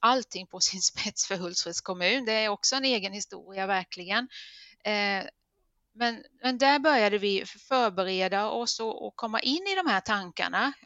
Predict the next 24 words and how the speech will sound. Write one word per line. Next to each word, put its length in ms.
Eh, 400
och, 420
eh, 300
där, 200
där 160
har 260
vi 100
ju 140
liksom 300
ett 100
tydligt 400
uppdrag 560
att, 420
eh, 180
se 140
till 360
att 340
hur 300
s-, 600
ja, 220
skapa 300
möjligheter 460
för 200
att 280